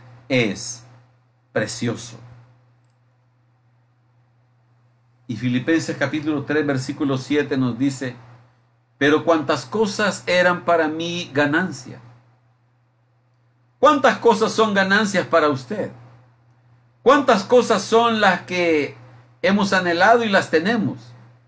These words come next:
¿Cuántas cosas eran lo máximo para usted? "Eran para mi ganancia,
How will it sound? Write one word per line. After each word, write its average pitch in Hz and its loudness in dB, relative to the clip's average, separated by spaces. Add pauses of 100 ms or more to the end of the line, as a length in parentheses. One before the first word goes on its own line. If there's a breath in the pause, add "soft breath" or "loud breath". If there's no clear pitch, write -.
(840)
¿Cuántas 277 4
cosas 240 2
eran 220 2
lo 220 6
máximo 247 4
para 196 4
usted? 233 4 (1080)
"Eran 165 2
para 156 2
mi 160 -2
ganancia, 254 2